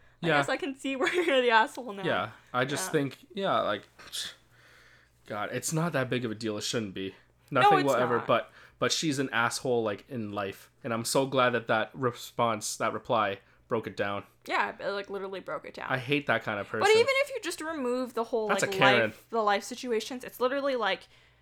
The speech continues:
Speaker 1: "Am I the asshole for announcing, quotations, announcing the engagement at my sister's wedding?"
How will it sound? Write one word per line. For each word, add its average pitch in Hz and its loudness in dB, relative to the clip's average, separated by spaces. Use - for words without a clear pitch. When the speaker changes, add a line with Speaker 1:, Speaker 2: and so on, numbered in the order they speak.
Speaker 1:
"Am 247 6
I 269 8
the 247 4
asshole 220 4
for 202 -2
announcing, 208 -2
quotations, 214 -6
announcing 208 -2
the 202 -4
engagement 196 -6
at 190 -2
my 190 -6
sister's 196 -14
wedding?" 185 -6